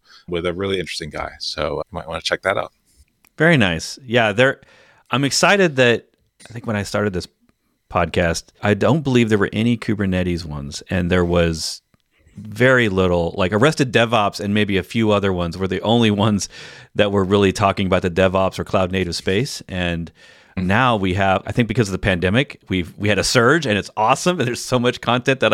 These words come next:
Speaker 2: I was just listening to a changelog the other day. Changelog Ship It, I think, is their, one of their newer ones, and Ship It's a pretty great one. And I think sadly, wh-, one of the sa-, I put this on Twitter the other day. One of the saddest things to me is when a podcast dies.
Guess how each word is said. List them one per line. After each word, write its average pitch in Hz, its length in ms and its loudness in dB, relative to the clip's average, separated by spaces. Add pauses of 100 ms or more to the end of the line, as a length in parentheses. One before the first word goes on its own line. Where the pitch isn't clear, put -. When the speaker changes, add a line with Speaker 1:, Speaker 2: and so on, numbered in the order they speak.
Speaker 2:
I 107 60 -2
was 107 120 2
just 117 160 0
listening 117 240 0
to 110 80 2
a 104 60 2
changelog 127 600 0
the 123 100 2
other 120 180 4
day. 123 400 4
Changelog 113 560 2
Ship 123 320 -2
It, 156 220 2
I 127 40 -4
think, 143 240 -4
is 131 140 0
their, 131 220 0 (380)
one 135 100 0
of 131 60 4
their 131 120 6
newer 135 260 4
ones, 139 300 2
and 95 180 2
Ship - 220 -2
It's 123 140 2
a - 40 -4
pretty 120 220 0
great 120 240 2
one. 127 260 0 (380)
And 104 480 0 (140)
I 107 100 -4
think - 220 -6
sadly, 123 500 0
wh-, 104 220 -4 (320)
one 185 80 2
of 196 60 2
the 135 60 4
sa-, - 200 -4
I 123 80 2
put 190 240 -2
this 175 120 -2
on 110 160 0
Twitter 113 240 2
the 98 120 2
other 92 120 2
day. 92 220 2
One 101 100 -2
of 107 40 -2
the 95 120 -2
saddest 127 280 0
things 104 220 -2
to 104 60 -4
me 92 140 -2
is 87 100 -4
when 92 120 -6
a 85 60 -4
podcast 87 480 -6
dies. 76 360 -8